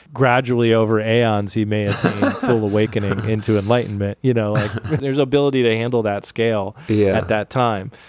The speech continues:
Speaker 1: So, yeah, I think that this idea of, like, looking at the relative benefits is really where this is at. And some other approaches here are, like, I mean, on the one hand, like, this seems so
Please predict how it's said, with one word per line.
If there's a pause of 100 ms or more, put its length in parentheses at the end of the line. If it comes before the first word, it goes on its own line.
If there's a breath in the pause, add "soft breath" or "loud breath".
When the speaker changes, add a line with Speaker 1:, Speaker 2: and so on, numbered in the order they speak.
(240 loud breath)
Speaker 1:
So,
yeah,
I
think
that
this
idea
of,
like, (280)
looking
at
the
relative
benefits
is
really
where
this
is
at.
And
some
other
approaches
here
are,
like,
I
mean, (400 soft breath)
on
the
one
hand,
like,
this
seems
so